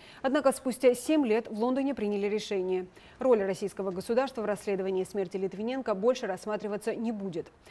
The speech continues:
Коронер Роберт Оуэн пришел к выводу, что лучше исключить этот вопрос, чем допустить неполный вердикт, который может ввести в заблуждение. Напомню, ранее Высокий суд Лондона по апелляции главы мид Великобритании Уильяма Хейга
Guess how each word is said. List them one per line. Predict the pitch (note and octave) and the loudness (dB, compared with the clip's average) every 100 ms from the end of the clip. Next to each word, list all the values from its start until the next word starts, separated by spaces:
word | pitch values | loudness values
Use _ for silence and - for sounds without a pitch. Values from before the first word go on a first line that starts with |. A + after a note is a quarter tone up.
| - - - | -20 -20 0
Коронер | D#4+ D4+ A3 G#3 | 4 6 4 2
Роберт | A3+ A3+ G#3+ A3 | 2 2 2 2
Оуэн | A#3+ B3+ C#4+ | 4 4 2
пришел | B3+ A3+ A3+ G#3+ | -2 -2 0 0
к | A3 | -2
выводу, | C4+ G#3+ F#3+ | -2 -2 -4
что | - A3 | -2 -2
лучше | G#3+ A3+ B3+ | 0 -2 -2
исключить | A#3 - C4 - A3+ | -4 -4 -6 -2 -4
этот | F3+ F#3 F#3+ | -2 -4 -4
вопрос, | G3+ C#4+ C4 - - - | -2 -2 -2 -8 -18 -2
чем | D4 A#3 | 0 0
допустить | G3+ A3+ - D4 C#4 | -2 -4 -2 -2 0
неполный | A#3+ A3+ A3+ C#4 C#4+ | -2 -2 0 -2 0
вердикт, | C#4 B3+ G#3 - | -2 -2 -4 -4
который | - G3 G3+ F#3+ | -10 -6 -2 0
может | G3 F3+ F3 | 0 -2 -4
ввести | F#3 F#3+ B3+ | -6 -4 -6
в | G#3+ | -4
заблуждение. | G3+ G3 F3 F3+ E3+ E3+ D#3+ - - - - - | -4 -4 -4 -4 -4 -4 -8 -14 -20 -20 -8 -2
Напомню, | C#4 E4 D4 A#3+ | 2 4 4 4
ранее | B3+ A#3+ A#3 | 2 2 0
Высокий | G#3 A#3 A#3+ A3 | 0 -2 -2 -2
суд | A#3+ G3+ | -4 -4
Лондона | A3 C4+ B3 G#3+ F#3+ | -2 0 0 0 0
по | - G3+ | 0 0
апелляции | G3 A3 G#3+ - | 0 0 0 0
главы | F#3 G3+ G3 A3 | 0 0 0 0
мид | G#3+ | 0
Великобритании | F#3 F#3+ F#3+ G#3+ A3 G#3 G3 | -2 -4 -2 -2 -2 -2 -2
Уильяма | G3 G#3 G3 G3 | -2 -2 -2 -4
Хейга | F#3 B3+ B3 B3+ | 0 0 2 0